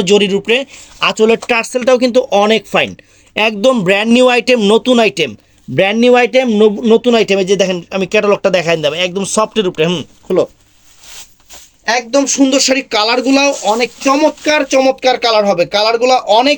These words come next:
চমৎকার, চমৎকার কালার হবে। ফুল ভিডিওটা এর জন্য আপনাদের দেখার অনুরোধ রইল, ফুল ভিডিও দেখবেন। যার যেটা ভাল লাগে ভিডিওর স্ক্রিনে নাম্বার আছে, ঝটপট অর্ডার করে ফেলবেন। তো ফ্রেন্ডস দেখেন, আঁচল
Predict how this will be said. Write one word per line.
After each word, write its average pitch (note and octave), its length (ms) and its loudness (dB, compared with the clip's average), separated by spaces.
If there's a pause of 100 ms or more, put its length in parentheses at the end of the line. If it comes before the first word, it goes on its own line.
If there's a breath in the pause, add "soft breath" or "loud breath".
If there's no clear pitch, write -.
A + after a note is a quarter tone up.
(120)
চমৎকার, B3+ 440 0
চমৎকার A#3 380 -2
কালার A3+ 220 0
হবে। A#3+ 140 0 (160)
ফুল C4 240 2 (140)
ভিডিওটা A#3 400 2
এর G#3 100 -2
জন্য A3+ 200 2
আপনাদের G#3 320 0
দেখার G3+ 260 0
অনুরোধ G3+ 320 0
রইল, A3 160 4 (520)
ফুল B3 200 0 (100)
ভিডিও A#3 240 2
দেখবেন। A#3+ 320 0
যার G#3+ 220 2
যেটা A#3 220 0
ভাল A3 160 2
লাগে A#3+ 160 0 (120)
ভিডিওর A3 260 2 (100)
স্ক্রিনে B3+ 320 -6
নাম্বার G#3 280 0
আছে, A#3 120 -6 (100)
ঝটপট G#3 280 -2 (160)
অর্ডার G#3 260 2
করে G3+ 160 0
ফেলবেন। C#3+ 240 -4 (540)
তো F3 40 0 (100)
ফ্রেন্ডস G3 300 0
দেখেন, C#3 200 -4 (4000)
আঁচল A3+ 400 2